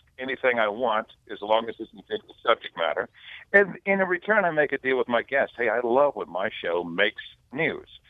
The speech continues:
So if there's something you want to break, to get out there to my viewers, to the public, to your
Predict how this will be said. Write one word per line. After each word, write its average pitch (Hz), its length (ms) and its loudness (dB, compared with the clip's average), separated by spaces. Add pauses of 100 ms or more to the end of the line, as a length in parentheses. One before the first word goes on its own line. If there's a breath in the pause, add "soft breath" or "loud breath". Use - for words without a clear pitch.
(260 soft breath)
So 247 140 -4
if - 80 -18
there's 165 160 -10 (240)
something 165 540 2
you 110 340 -2
want 151 340 2
to 135 200 -2
break, 95 400 4
to 143 140 -6
get 156 320 0
out 139 260 -2
there - 260 -6
to 117 60 -6
my 107 220 0
viewers, 78 340 -4
to 107 80 -6
the 117 100 0
public, - 400 2 (140)
to 107 60 -8
your 107 540 0